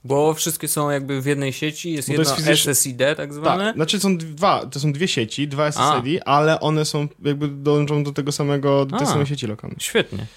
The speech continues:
Speaker 1: świetnie.
Speaker 2: Nie wiem, jak to działa, to jest jakiś magic, ja nigdy
Speaker 1: No
Speaker 2: tego
Speaker 1: jest
Speaker 2: nie
Speaker 1: to
Speaker 2: ogarnę.
Speaker 1: magic, bo tak naprawdę rozumiem, gdyby się nazywały tak samo, ale
Speaker 2: No, ale to jest... Ja mam taki przypadek też, że na przykład, e, Apple T V jest podłączony tylko do jednej sieci.
Speaker 1: Do pięciu pewnie.
Speaker 2: Tak.
Speaker 1: Bo obsługuje pięć
Speaker 2: Tak.
Speaker 1: gigaherców, no.
Speaker 2: E, ale podłączony, y,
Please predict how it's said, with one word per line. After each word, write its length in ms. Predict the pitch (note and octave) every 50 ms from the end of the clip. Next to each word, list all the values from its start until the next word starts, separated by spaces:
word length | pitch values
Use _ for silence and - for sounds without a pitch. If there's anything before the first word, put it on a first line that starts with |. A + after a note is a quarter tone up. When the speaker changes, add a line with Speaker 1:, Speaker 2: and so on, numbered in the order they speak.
| - - - - -
Speaker 1:
świetnie. 360 | - - - C#3 A2+ - -
Speaker 2:
Nie 100 | - -
wiem, 100 | D#3+ C3+
jak 120 | B2+ A#2 -
to 60 | B2
działa, 200 | A2 B2 A2+ A2+
to 80 | A2+ C#3+
jest 80 | C3
jakiś 220 | C#3+ B2+ B2+ B2 -
magic, 320 | C#3 A#2 A2 G#2+ G#2+ G2+
ja 60 | C3+
nigdy 120 | C3+ C3+ C3+
Speaker 1:
No 60 | C#3+
Speaker 2:
tego 120 | - A#3
Speaker 1:
jest 120 | A3+ D3 C#3
Speaker 2:
nie 60 | C#3
Speaker 1:
to 40 | D3+
Speaker 2:
ogarnę. 140 | C#3 C#3 C#3+
Speaker 1:
magic, 280 | C#3+ C3+ C#3 D#3 D#3+
bo 300 | E3 D3 D#3 D3+ D3+ D3
tak 120 | D3 D3+ C#3+
naprawdę 520 | D3 D3 D3 D3+ C#3+ C#3 C#3 D#3 D3+ D3
rozumiem, 380 | C#3+ D3+ D3+ D#3+ F3+ F3+ F3 E3+
gdyby 240 | D#3+ D#3+ D#3+ D#3+ D#3
się 120 | - E3
nazywały 400 | D#3+ D#3 D3+ E3 F3 F#3+ E3+ C3
tak 160 | - A2+ -
samo, 260 | - A#2+ G#2+ G#2 G#2
ale 120 | G#2 G#2+ D3
Speaker 2:
No, 100 | E3+ E3
ale 220 | - F#3 F#3+ G3
to 100 | F#3+ G#3
jest... 180 | F#3+ F#3+ - -
Ja 120 | E3 F3+
mam 120 | F#3+ G3+ G3+
taki 180 | G3 - F3+
przypadek 380 | D#3+ - - C#3+ C#3+ C#3 D3 C#3+
też, 140 | - F3 D#3
że 60 | D#3+
na 140 | D#3+ C#3+ C#3
przykład, 380 | - - C#3 - D3+ C#3+ - - -
e, 200 | B2 B2+ - -
Apple 240 | C#3+ D3+ D#3 E3 D3+
T 120 | - C3
V 80 | A#2+ C3+
jest 160 | C#3 C#3 -
podłączony 380 | - B2+ A#2+ A#2 - C3 B2
tylko 180 | A#2 - B2 C3
do 80 | A#2+ B2+
jednej 180 | A#2+ A#2+ A2+
sieci. 320 | - - G#2 G2 - - - _ _ _ _
Speaker 1:
Do 120 | - C3 C3+
pięciu 440 | - - - B2+ A2 G#2 - G#2 F#2+
pewnie. 320 | - G2 G2+ G2+ G#2 G#2+ - _ _ _ _ _ - -
Speaker 2:
Tak. 100 | B2 G#2+
Speaker 1:
Bo 80 | B2
obsługuje 460 | B2+ B2+ - - C3 A2+ A2+ G#2 F#2+
pięć 180 | G2+ - G2+ G2
Speaker 2:
Tak. 100 | - G#2
Speaker 1:
gigaherców, 640 | G2+ G#2 - G#2 G#2+ G2+ F#2+ - - - - - -
no. 140 | B2+ C3+ C#3+ -
Speaker 2:
E, 220 | B2 B2+ B2 B2 - - _
ale 260 | - C3 C#3+ C#3 C#3
podłączony, 680 | C#3 - D3 C3+ C3 C#3 C#3 C3+ - D#3+ D#3 D3+ D3
y, 560 | C#3+ C#3+ C3+ B2+ - - - - A#2+ A#2+ -